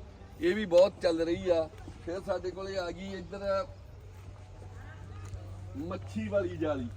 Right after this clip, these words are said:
ਮੱਛੀ ਵਾਲੀ ਡੱਬੀ ਵਾਲੀ ਜਾਲੀ ਬੋਲਦੇ ਆ, ਬੋਲਦੇ ਆ ਇਹਨੂੰ, ਮੱਛੀ ਵਾਲੀ ਡੱਬੀ ਵਾਲੀ ਜਾਲੀ।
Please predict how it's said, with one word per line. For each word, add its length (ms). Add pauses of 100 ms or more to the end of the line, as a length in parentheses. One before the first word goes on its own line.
(640)
ਮੱਛੀ 360
ਵਾਲੀ 220
ਡੱਬੀ 340
ਵਾਲੀ 240
ਜਾਲੀ 320
ਬੋਲਦੇ 420
ਆ, 140
ਬੋਲਦੇ 420
ਆ 20
ਇਹਨੂੰ, 220 (400)
ਮੱਛੀ 260
ਵਾਲੀ 240 (640)
ਡੱਬੀ 340
ਵਾਲੀ 220
ਜਾਲੀ। 320